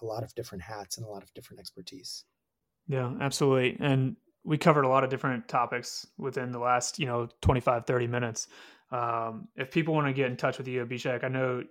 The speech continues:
Speaker 2: you're trying to build a personal brand. How can people find you, follow you, get in touch? Um,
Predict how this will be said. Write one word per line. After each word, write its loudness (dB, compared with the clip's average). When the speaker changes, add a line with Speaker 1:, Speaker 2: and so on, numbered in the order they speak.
Speaker 2:
you're -4
trying -2
to -4
build 0
a -4
personal -2
brand. -4
How 2
can -2
people -4
find -2
you, -4
follow 2
you, -4
get -8
in -12
touch? -2
Um, -2